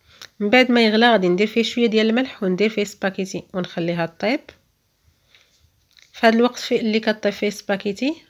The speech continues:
غادي ناخذ الكفتة، نزيد عليها شوية ديال البصلة اللي شلطتها رقيقة، وما غاديش ندير الكمية كاملة اللي عندي، غادي نحتفظ به مازال غنحتاجو.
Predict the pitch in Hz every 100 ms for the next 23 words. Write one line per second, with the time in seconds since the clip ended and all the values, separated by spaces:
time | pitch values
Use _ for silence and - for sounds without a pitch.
0 | - 185 185 214 220 202 - - - 254
1 | - _ _ _ _ _ _ _ _ _
2 | _ _ _ _ _ _ _ _ _ _
3 | _ _ _ _ 202 196 247 233 233 220
4 | 196 - 233 226 220 220 214 202 202 226
5 | 294 - _ _ _ _ 202 190 - 196
6 | 208 240 - 196 190 180 175 190 277 _
7 | _ _ _ _ _ - _ 202 190 196
8 | 190 226 - 220 208 - 202 190 214 202
9 | 190 190 202 196 190 185 165 165 175 262
10 | - _ _ _ _ _ _ _ _ _
11 | _ _ _ _ _ _ _ _ - 185
12 | 185 - 214 196 185 190 190 180 196 185
13 | - - 165 175 254